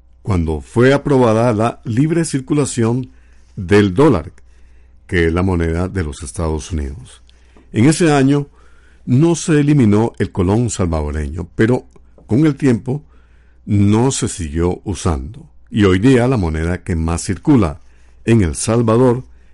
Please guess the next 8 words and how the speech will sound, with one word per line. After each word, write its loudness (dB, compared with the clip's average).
es -6
el -4
dólar, 0
mientras 2
que 0
muchos 0
colones 2
salvadoreños 0